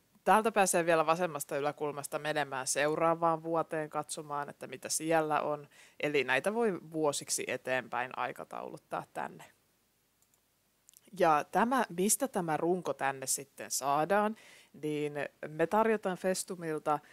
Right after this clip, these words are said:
valmis Taloyhtiö kahdeksankymmentä standardin pohjalta tehty huoltotoimenpiteiden runko. Ja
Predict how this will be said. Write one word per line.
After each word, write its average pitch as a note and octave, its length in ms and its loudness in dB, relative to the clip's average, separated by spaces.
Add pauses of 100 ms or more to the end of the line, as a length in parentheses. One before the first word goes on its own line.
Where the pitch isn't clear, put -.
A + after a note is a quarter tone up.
(280)
valmis F#3 600 4 (360)
Taloyhtiö E3+ 580 2
kahdeksankymmentä D#3+ 800 -2
standardin D3 640 0
pohjalta D3 520 -2
tehty C#3 480 -8 (100)
huoltotoimenpiteiden D#3+ 1160 -2
runko. D3 560 -2 (460)
Ja C#3 400 0